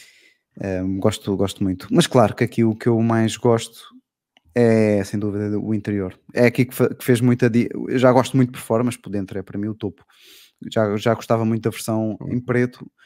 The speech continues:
Speaker 1: só que o branco, epá, o branco dá outra, dá o-, literalmente outra, outra luz ao carro, porque reflete muito mais, o carro fica muito mais alegre, fica muito mais vivo, fica mais brilhante.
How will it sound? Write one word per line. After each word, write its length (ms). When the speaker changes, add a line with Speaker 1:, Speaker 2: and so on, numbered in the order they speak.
Speaker 1:
só 180
que 120
o 40
branco, 640
epá, 240
o 240
branco 240
dá 80
outra, 240
dá 180
o-, 140
literalmente 520
outra, 260
outra 300
luz 360
ao 120
carro, 320
porque 580
reflete 440
muito 200
mais, 200
o 40
carro 180
fica 240
muito 260
mais 180
alegre, 420
fica 280
muito 340
mais 360
vivo, 420
fica 280
mais 180
brilhante. 540